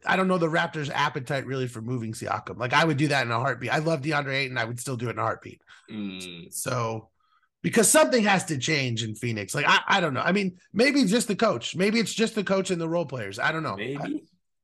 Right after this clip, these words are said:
Speaker 2: Maybe.
Speaker 1: It seems like firing the coach indicates you're not gonna trade dudes, but I don't know. It's hard to,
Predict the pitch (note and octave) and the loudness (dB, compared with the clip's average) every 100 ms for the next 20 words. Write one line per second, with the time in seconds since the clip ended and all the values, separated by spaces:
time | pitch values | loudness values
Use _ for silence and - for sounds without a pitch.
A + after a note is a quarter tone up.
0 | _ D2 F2+ B2+ B2+ D3+ D#3 _ _ E3+ | _ -16 -12 -12 -12 -10 -12 _ _ -2
1 | D3 C4 C#4+ B3+ A#3+ - A3 G#3+ G3+ F#3 | 4 6 8 6 4 4 4 4 2 0
2 | F3+ F#3+ F3 F3 D#3+ D#3+ D3+ D3+ C#3+ C#3+ | 2 2 2 0 -2 -4 -4 -4 0 0
3 | D3 C3+ B2 C#3+ C#3+ C#3+ D3 D3+ C3+ - | 0 -6 -4 -2 -2 -2 -4 -4 -6 -8
4 | - A#2 A2 - C3 C3 A#2+ F#2 E2 - | -2 0 0 0 2 2 2 0 -4 -4
5 | C#3 - D#3 C#3+ A#2+ B2+ A2 | -4 0 2 0 -2 -2 -4